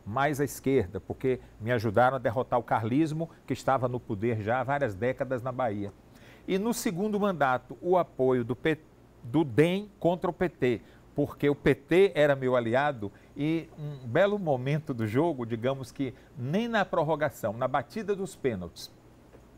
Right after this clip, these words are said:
No mata-mata, na batida dos pênaltis, o P T vai e me larga. Tá bom. Aí eu tive que, com o apoio do ministro Gedel, enfrentar de novo o candidato do presidente Lula,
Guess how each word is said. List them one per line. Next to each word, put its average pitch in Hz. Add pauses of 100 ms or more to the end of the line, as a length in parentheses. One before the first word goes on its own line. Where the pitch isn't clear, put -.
(440)
No 147
mata-mata, 170
na 135
batida 139
dos 151
pênaltis, 135
o 156
P 147
T 156
vai 135
e -
me 165
larga. 92 (720)
Tá 123
bom. 92 (480)
Aí 131
eu 175
tive 170
que, 151
com -
o 147
apoio 139
do 127
ministro 117
Gedel, 127 (420)
enfrentar 160 (200)
de 131
novo 143 (320)
o 139
candidato 123
do 120
presidente 113
Lula, 110